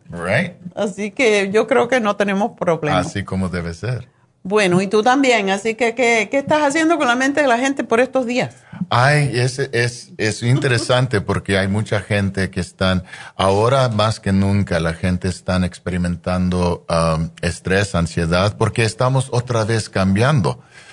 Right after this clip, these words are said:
Speaker 1: Era un tiempo de cambio y
Speaker 2: De
Speaker 1: cambios
Speaker 2: ajustes.
Speaker 1: siempre
Speaker 2: <laughs>
Speaker 1: afectan, uh, eh, todo el cuerpo y la mente de cualquier persona. Y era co-, cambio traumático, cambio difícil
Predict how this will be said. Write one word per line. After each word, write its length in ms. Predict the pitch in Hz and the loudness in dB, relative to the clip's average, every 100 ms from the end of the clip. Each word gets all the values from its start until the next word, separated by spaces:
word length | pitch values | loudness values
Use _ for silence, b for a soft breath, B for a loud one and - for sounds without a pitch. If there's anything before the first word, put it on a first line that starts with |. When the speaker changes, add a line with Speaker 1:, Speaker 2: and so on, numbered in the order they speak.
| B B B _ _ _ - | B B B _ _ _ 0
Speaker 1:
Era 380 | 117 123 131 131 | 2 4 4 4
un 400 | 123 127 127 123 | 2 4 2 0
tiempo 320 | 117 110 113 | 0 2 2
de 140 | 123 | 0
cambio 480 | - 92 85 87 110 | 2 2 2 2 0
y 40 | 107 | 0
Speaker 2:
De 40 | |
Speaker 1:
cambios 360 | 101 104 117 117 | 2 2 2 2
Speaker 2:
ajustes. 160 | - | 2
Speaker 1:
siempre 580 | 113 123 135 135 123 120 | 2 2 2 2 2 2
Speaker 2:
<laughs> 40 | |
Speaker 1:
afectan, 920 | 98 95 - 104 - 104 98 95 95 - _ | 0 -2 0 -2 0 0 2 0 -2 -10 _
uh, 380 | 87 87 85 85 - _ _ _ - | -2 0 0 -2 -6 _ _ _ -12
eh, 120 | - - | -10 -8
todo 320 | - 117 117 110 | -2 0 2 0
el 140 | 98 | -2
cuerpo 360 | 110 110 95 104 | 0 -2 0 0
y 40 | |
la 80 | 92 | 0
mente 420 | 92 92 90 92 | 2 0 0 0
de 140 | 87 85 | -2 -2
cualquier 500 | 90 85 98 90 - | -4 -2 -2 -2 -2
persona. 480 | 85 - 139 113 | -4 0 0 2
Y 140 | 90 95 | 2 2
era 340 | 98 92 B B B _ | 2 0 B B B _
co-, 200 | 101 - _ | -10 -10 _
cambio 600 | 98 95 104 95 92 80 - _ _ _ | -2 0 0 0 0 -4 -12 _ _ _
traumático, 880 | 76 82 80 92 101 107 95 104 95 | -4 -2 0 0 -2 -4 -4 -4 -2
cambio 460 | 85 87 90 87 | -2 0 0 -2
difícil 880 | 80 80 - 104 104 - 98 98 95 | -4 -8 -4 -2 -2 -2 -2 -2 -4